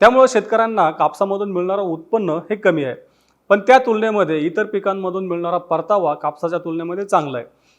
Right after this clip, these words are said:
त्यामुळे शेतकरी कापसाऐवजी भात, मका आणि कडधान्य पिकांना प्राधान्य देत असल्याचं येथील शेतकऱ्यांनी सांगितलंय. या दोन तीन कारणांमुळं उत्तर भारतामध्ये शेतकऱ्यांनी यंदा कापूस लागवड कमी केल्याचं दिसून येतंय.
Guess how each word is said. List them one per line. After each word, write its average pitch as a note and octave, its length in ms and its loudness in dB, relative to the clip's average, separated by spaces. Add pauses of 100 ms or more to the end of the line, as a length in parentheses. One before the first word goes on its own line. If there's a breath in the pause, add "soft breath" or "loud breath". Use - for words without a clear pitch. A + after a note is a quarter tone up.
(140)
त्यामुळे A#3 280 4
शेतकरी G#3+ 500 0
कापसाऐवजी F3 680 -2
भात, E3+ 380 0
मका E3 380 -2
आणि D3+ 260 -2
कडधान्य F3+ 460 -2
पिकांना F#3+ 420 -4
प्राधान्य F3+ 440 -2
देत E3+ 220 -4
असल्याचं F#3 400 -2
येथील D#3+ 300 -6
शेतकऱ्यांनी E3 480 -4
सांगितलंय. B2+ 440 -12 (500)
या A3+ 120 6
दोन A3 220 4
तीन B3+ 200 0
कारणांमुळं G#3 680 2
उत्तर D3+ 340 -4
भारतामध्ये F#3+ 520 -4
शेतकऱ्यांनी F#3 540 -4
यंदा E3 240 -4
कापूस E3+ 360 -4
लागवड E3 260 -6
कमी E3+ 240 -8
केल्याचं E3+ 320 -10
दिसून F3+ 280 -6
येतंय. C3 240 -12